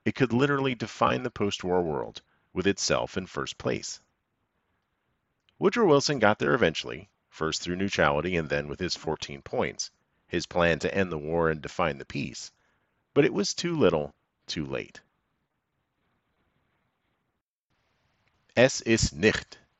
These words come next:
Archduke Franz Ferdinand said about the bullet wound he had just gotten in Sarajevo at the hands of his assassin.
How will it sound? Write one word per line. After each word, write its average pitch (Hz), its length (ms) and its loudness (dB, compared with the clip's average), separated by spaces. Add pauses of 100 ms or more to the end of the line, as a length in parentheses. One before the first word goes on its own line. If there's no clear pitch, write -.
(120)
Archduke 90 560 4
Franz 80 380 -2
Ferdinand 76 540 -2
said 80 260 -2
about 78 280 0
the 80 60 -10
bullet 73 320 -6
wound 73 280 -10
he 78 100 -8
had 73 140 -4
just - 240 -6
gotten 69 280 -2
in 73 140 -10
Sarajevo 78 720 0
at 80 120 -4
the 71 80 -4
hands 87 340 -4
of 69 80 -10
his 69 160 -10
assassin. 67 500 -6